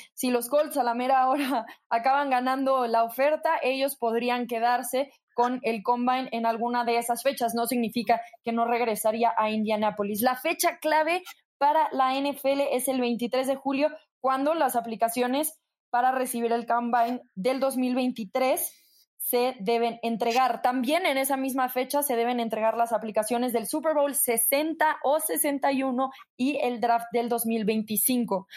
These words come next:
Así que los equipos seguramente están trabajando arduamente para entregar ese papeleo y ser seleccionados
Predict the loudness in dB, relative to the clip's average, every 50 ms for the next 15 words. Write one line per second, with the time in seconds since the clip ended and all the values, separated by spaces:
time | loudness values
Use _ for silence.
0 | -18 -18 -20 -12 -4 0 0 0 0 0 0 0 0 0 0 0 -2 -2 -2 -2
1 | -2 -2 -2 -2 0 0 0 0 0 -2 -2 -4 -4 -2 -2 0 2 2 2 2
2 | 2 0 -2 0 2 2 2 2 2 0 0 0 0 0 0 0 0 0 0 2
3 | 2 2 0 0 0 0 2 2 2 2 0 0 0 -2 -2 -2 0 0 0 0
4 | 0 0 0 0 2 0 0 -2 -6 _ _ _ -4 -2 0 0 0 0 0 0
5 | 0 0 -2 -2 -4 -6 -4 0 2 2 2 2 2 0 -2 -8